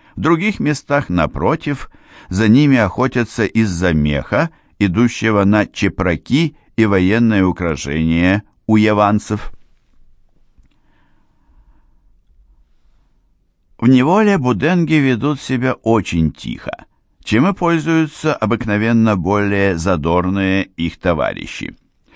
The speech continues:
Особенно оригинально вели себя буденги по отношению к двум черным павианам, постоянно мучившим их в течение всей ночи.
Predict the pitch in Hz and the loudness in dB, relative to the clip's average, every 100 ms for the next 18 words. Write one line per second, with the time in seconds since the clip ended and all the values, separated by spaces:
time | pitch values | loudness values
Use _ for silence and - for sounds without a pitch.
0 | - - 180 180 202 180 180 165 143 123 | -20 -6 -4 -2 -2 -2 0 2 2 2
1 | 98 101 95 139 143 131 127 76 95 92 | 0 0 -2 -2 0 0 0 0 0 0
2 | 98 87 85 78 76 71 65 73 73 80 | 0 0 -2 0 -2 -2 -4 -2 -2 -2
3 | 170 196 _ _ _ - 110 113 135 147 | -4 -4 _ _ _ -4 -2 -2 -2 -2
4 | 202 196 180 160 107 104 151 165 - - | -2 0 0 0 0 -2 -2 -2 -2 -2
5 | 135 139 139 139 131 135 123 69 55 53 | 0 2 2 2 0 0 0 0 -2 -2
6 | 60 64 - - - - 107 - 104 107 | -4 -6 -10 -18 -20 -6 -4 -2 -2 2
7 | 120 110 110 101 101 117 107 95 87 - | 2 4 4 2 4 4 4 0 -2 0
8 | 87 - 95 - - 76 - 85 85 85 | -2 0 -4 -4 -6 -6 -2 0 2 4
9 | 82 78 - 82 82 85 73 - - - | 2 0 -2 0 2 2 0 -6 -12 -14